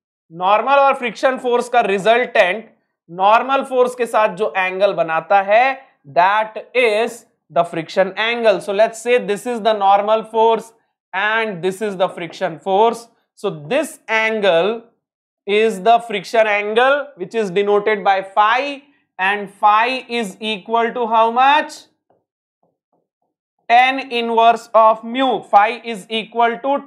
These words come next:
tan inverse of mu. Okay. Then we saw the concept of angle of repose. Now, what is the angle of repose? It is the maximum angle up to which the body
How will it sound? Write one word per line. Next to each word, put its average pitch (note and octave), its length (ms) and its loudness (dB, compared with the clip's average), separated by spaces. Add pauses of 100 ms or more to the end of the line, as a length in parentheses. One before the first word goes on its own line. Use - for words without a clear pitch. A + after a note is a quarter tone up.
tan A#3 320 2
inverse G#3 640 -4
of B3+ 300 2 (360)
mu. G3 280 -4 (140)
Okay. F3+ 460 -4 (260)
Then B3+ 280 0
we D#4 200 -4
saw C4+ 280 2
the C#4 140 -2
concept B3+ 580 -2
of C4 160 0
angle B3+ 320 0
of C4 140 4
repose. C4 560 2
Now, G#3+ 160 -2
what A#3 160 2
is C#4 120 -2
the F3+ 140 2 (140)
angle B3 340 -2
of C4 160 0
repose? C4 640 0 (320)
It A#3+ 180 -4
is C4+ 180 0
the B3 120 2
maximum D#4 640 -4
angle C4 560 0 (280)
up B3 280 0
to E4 220 4
which B3+ 360 2 (640)
the G#3 120 4
body B3 640 2